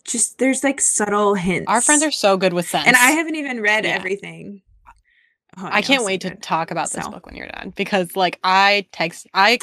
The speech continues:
Speaker 1: I'm
Speaker 2: called,
Speaker 1: excited.
Speaker 2: uh, Car when I finished it, and I was like,
Speaker 1: <laughs>
Speaker 2: s-, I, I was so many emotions.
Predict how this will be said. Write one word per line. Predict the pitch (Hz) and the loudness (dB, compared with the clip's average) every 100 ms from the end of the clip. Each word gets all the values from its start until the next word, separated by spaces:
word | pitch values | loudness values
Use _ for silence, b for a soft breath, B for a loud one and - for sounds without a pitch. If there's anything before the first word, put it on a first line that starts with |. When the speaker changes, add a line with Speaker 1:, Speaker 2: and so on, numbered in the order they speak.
| - | -6
Speaker 1:
I'm | - | 0
Speaker 2:
called, | 190 185 190 | 2 2 0
Speaker 1:
excited. | 170 170 | -4 -6
Speaker 2:
uh, | 180 165 156 | -4 -4 -6
Car | - 170 160 | -8 -8 -6
when | 151 | -8
I | 151 | -10
finished | 151 143 165 - | -10 -10 -10 -12
it, | - - | -12 -12
and | - 170 165 b b b - | -16 -18 -20 b b b -4
I | 175 180 180 | 0 0 0
was | 180 - | -4 -6
like, | 180 170 | -6 -6
Speaker 1:
<laughs> | 294 - _ _ 605 _ _ - - | -8 -12 _ _ -20 _ _ -18 -14
Speaker 2:
s-, | - - - _ | -12 -12 -14 _
I, | 180 190 190 190 170 B 539 440 392 320 B B - | -2 0 0 -2 -6 B -8 -8 -10 -14 B B -6
I | 196 | -4
was | 196 | -4
so | - 190 | -4 -4
many | 180 165 | -4 -6
emotions. | 151 156 - 254 311 - | -8 -10 -12 -10 -10 -10